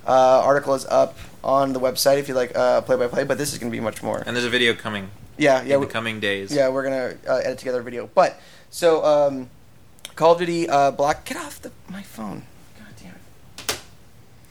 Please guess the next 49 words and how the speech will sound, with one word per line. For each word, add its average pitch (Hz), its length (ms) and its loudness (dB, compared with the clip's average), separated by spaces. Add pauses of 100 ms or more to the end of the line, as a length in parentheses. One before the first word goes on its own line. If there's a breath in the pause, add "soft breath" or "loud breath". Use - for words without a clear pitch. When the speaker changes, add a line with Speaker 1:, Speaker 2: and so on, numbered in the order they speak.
(200 loud breath)
Speaker 1:
Call 196 160 6
of - 20 -2
Duty 208 140 -6
Black 175 260 2
Ops 175 260 -2
three 165 160 -2
Zombies 143 600 -2
has 135 280 -2
a 135 400 -6 (340 loud breath)
Speaker 2:
Has 110 100 -14
been 120 160 -6
revealed. 117 540 -2
Speaker 1:
has 147 120 2
been 156 140 0
revealed 139 480 2
at 131 180 2
this 143 140 -6
point, 123 380 -6
but 127 340 2
on 131 220 -4
Wednesday, 135 680 0 (180)
they 139 140 0
didn't 143 240 2
reveal 110 320 -4
it. 107 180 0
And 127 160 -4
there 127 60 -2
was 123 140 -6
a 120 40 -8
hu-, 131 120 -12
there's 123 160 -6
a 123 40 -8
huge 196 300 -4
tent, 160 300 -2 (100)
um, 131 520 0
a - 100 -10
couple 143 240 -2
blocks 135 280 2
from 147 120 -6
here. 131 100 -4
You 117 80 -6
can 120 100 -8
see - 140 -6
it 127 80 -8
from 143 160 -4
our, 131 200 2
our 120 120 -4
hotel 127 320 2
room. 151 240 -4